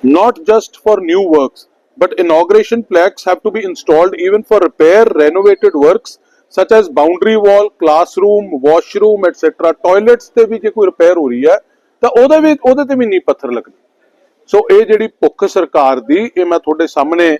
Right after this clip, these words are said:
ਲੋਕਾਂ ਦੇ ਸਾਹਮਣੇ ਕੰਪੈਰੀਜ਼ਨ ਰੱਖਣਾ ਚਾਹੁੰਦਾ ਸੀ ਕਿ ਸਰਕਾਰ ਬਣਨ ਤੋਂ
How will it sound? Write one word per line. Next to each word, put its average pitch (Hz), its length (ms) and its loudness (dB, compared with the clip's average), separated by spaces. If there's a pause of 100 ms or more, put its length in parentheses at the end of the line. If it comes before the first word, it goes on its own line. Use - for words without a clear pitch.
(120)
ਲੋਕਾਂ 143 260 0
ਦੇ 147 120 0
ਸਾਹਮਣੇ 160 360 -2
ਕੰਪੈਰੀਜ਼ਨ 190 640 -2
ਰੱਖਣਾ 147 280 -4
ਚਾਹੁੰਦਾ 135 320 -2
ਸੀ 165 160 -6 (520)
ਕਿ 214 100 -2
ਸਰਕਾਰ 175 580 0
ਬਣਨ 175 300 -4
ਤੋਂ 190 160 -4